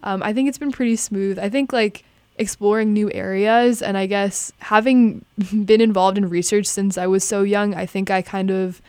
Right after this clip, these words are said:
almost pigeonholed myself to one field, and I think it's been really helpful for me to explore other areas. I know in college you're kind of forced to take these classes outside of your comfort zone, and I think that's been really helpful for me to kind of do <laughs> other things besides just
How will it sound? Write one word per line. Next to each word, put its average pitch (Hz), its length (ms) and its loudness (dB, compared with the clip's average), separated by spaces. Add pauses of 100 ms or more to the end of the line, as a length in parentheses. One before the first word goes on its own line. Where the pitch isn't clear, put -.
(240)
almost 202 280 -2
pigeonholed 202 540 -2
myself 208 440 -2
to - 200 -4
one 196 240 -2
field, 185 520 -2
and 190 140 -4
I 190 80 -2
think 196 240 -4
it's 185 120 -4
been 190 180 -4
really 185 560 -2 (140)
helpful 190 420 -2
for 214 160 -4
me 208 120 2
to 196 100 0
explore 185 460 -4
other 185 260 -2
areas. 190 760 -2 (420)
I 202 60 0
know 202 240 2
in 190 180 -2
college 190 560 0
you're 185 120 -6
kind 190 180 -2
of 175 80 -6
forced 190 260 -2
to - 60 -6
take - 300 -8
these 202 160 -8
classes 185 500 -4
outside 190 500 -2
of 185 80 -2
your 202 120 0
comfort 202 380 -2
zone, 220 360 0
and 202 100 -2
I 190 60 -2
think 190 180 -6
that's 190 200 -4
been 190 180 -4
really 185 200 -2
helpful 180 380 -6
for 208 140 -4
me 214 280 2 (280)
to - 80 -4
kind 220 160 2
of 196 120 0
do 202 220 -2
<laughs> 180 80 0
other 208 200 4
things 190 460 -2
besides 185 520 -2
just - 500 -4